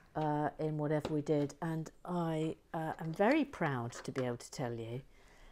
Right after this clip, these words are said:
that of the three of us, I, I think, yes, I am right in this, I'm the only one who has kept to that. So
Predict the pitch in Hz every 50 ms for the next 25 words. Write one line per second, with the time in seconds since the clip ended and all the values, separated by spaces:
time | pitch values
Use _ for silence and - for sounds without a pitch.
0 | - - - - - 170 165 165 - - - - - - - 185 214 208 - 185
1 | 175 - - - 240 220 196 175 156 - 87 117 139 139 - - - - - -
2 | - - - 185 190 185 185 185 185 190 - - - - - - - - - -
3 | - 170 160 - - - - - - 370 285 170 170 190 - - - - _ -
4 | 247 196 165 - - - - 196 190 196 196 185 180 180 - - - - 175 175
5 | 165 160 - 156 135 127 139 143 - - - - - 185 185 180 185 180 175 175
6 | 175 165 160 151 151 156 135 151 131 147 160 - - - 180 - - - - 120
7 | 120 135 - - - - - - - - - - - - 180 165